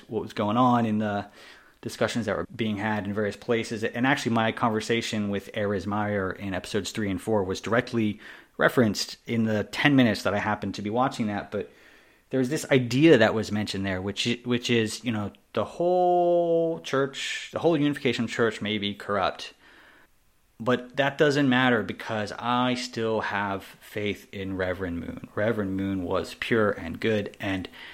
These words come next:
everything about him was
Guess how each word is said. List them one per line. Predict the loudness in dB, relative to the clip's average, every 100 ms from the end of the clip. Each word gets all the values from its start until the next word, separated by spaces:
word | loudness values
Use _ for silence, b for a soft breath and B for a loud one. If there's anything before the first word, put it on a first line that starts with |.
| B B _ _ _ _ _ 2
everything | 4 4 2 0
about | 2 2 2 2
him | -2 -2
was | -2 -4 -6 -12 -16